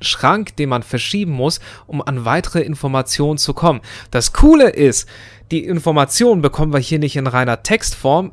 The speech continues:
sondern in Rückblenden. Wir bekommen dann immer wieder einzelne Szenen aus Penamstan präsentiert, was da eigentlich passiert ist. Und Stück für Stück ergibt sich dieses Puzzle. Das Ganze ist nicht linear. Wir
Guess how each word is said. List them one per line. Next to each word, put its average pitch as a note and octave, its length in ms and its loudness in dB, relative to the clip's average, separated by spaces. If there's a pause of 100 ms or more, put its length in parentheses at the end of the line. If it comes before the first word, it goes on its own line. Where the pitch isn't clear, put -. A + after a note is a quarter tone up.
sondern D#3+ 640 2
in D#3 220 -2
Rückblenden. B2+ 840 0
Wir A#2+ 80 -8
bekommen F3+ 540 0
dann D#3 320 0
immer G3+ 340 2
wieder F3 300 0
einzelne E3 400 -4
Szenen E3 320 0
aus D3 240 -2
Penamstan D3+ 720 0
präsentiert, B2 640 0 (360)
was D#3 380 -2
da F3+ 160 -2
eigentlich D3+ 420 -2
passiert B2+ 480 0
ist. - 300 -10
Und E3 220 -6
Stück C4 300 -4
für - 180 -8
Stück - 360 -4
ergibt D#3 360 -4
sich - 160 -4
dieses A#2 280 -6
Puzzle. G#2+ 320 -2
Das G#2 160 -6
Ganze E3 260 -2
ist D3+ 200 -4
nicht C#3 140 -8
linear. C3+ 600 -2
Wir D3 300 -2